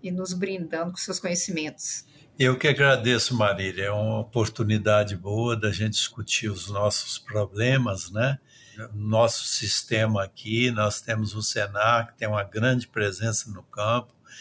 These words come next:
Speaker 2: e que faz um trabalho excepcional, né? Que também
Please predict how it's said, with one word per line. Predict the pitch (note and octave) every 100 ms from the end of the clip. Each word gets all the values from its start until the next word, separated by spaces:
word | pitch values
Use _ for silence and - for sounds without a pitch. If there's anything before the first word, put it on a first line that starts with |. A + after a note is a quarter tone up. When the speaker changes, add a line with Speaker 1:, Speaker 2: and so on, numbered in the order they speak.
| - - _
Speaker 2:
e | A#2
que | -
faz | A2 - A2 A2
um | A2
trabalho | G#2+ G#2+ G#2 G#2 G#2
excepcional, | G2+ G2+ - G#2+ - - G#2+ G2 G2+ A2 A#2 G#2
né? | A2+ - - - - _
Que | -
também | A2 A#2 G#2 G2+ A2 A#2